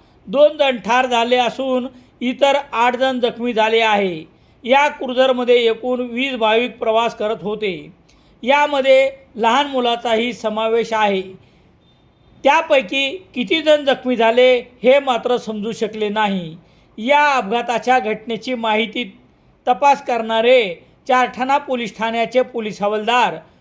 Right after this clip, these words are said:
उद्धव माने यांनी दिली. याबाबतची माहिती याप्रमाणे. हिंगोली जिल्ह्यातील कनका येथील भाविक क्रुझर गाडी क्रमांक एम एच बावीस यू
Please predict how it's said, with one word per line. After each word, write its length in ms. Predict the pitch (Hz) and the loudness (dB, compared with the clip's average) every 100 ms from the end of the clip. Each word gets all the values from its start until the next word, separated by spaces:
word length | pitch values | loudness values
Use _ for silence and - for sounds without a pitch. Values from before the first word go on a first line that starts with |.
| - | -12
उद्धव 380 | 233 220 277 294 | -8 2 4 4
माने 340 | 277 233 240 | 2 -2 -2
यांनी 300 | 233 202 208 | -2 -2 -4
दिली. 340 | 202 202 165 160 - _ _ _ - | -6 -6 -8 -12 -20 _ _ _ 0
याबाबतची 720 | 277 302 277 269 262 262 285 | 2 4 2 2 0 -2 -6
माहिती 480 | 269 226 233 - 240 | -2 -2 -4 -6 -2
याप्रमाणे. 680 | 240 233 226 202 190 165 180 _ _ _ _ _ - | -2 -2 -6 -4 -6 -10 -18 _ _ _ _ _ -8
हिंगोली 420 | 254 302 302 330 | -2 2 2 2
जिल्ह्यातील 520 | 320 277 269 269 277 277 | -2 0 0 -2 -6 -4
कनका 320 | 247 233 262 262 | -6 -4 0 0
येथील 340 | 240 240 254 | 0 -2 -4
भाविक 540 | 208 202 233 254 180 - _ _ - | -2 -2 0 -2 -4 -8 _ _ -12
क्रुझर 360 | 262 262 302 285 | -4 2 2 4
गाडी 220 | 254 247 | 0 0
क्रमांक 500 | 247 226 240 254 233 | -2 -4 -2 -4 -4
एम 280 | 240 226 226 | -2 -2 0
एच 160 | 226 | -4
बावीस 500 | 208 214 226 262 240 - | -2 -2 -2 -4 -6 -8
यू 320 | 226 262 | -8 -6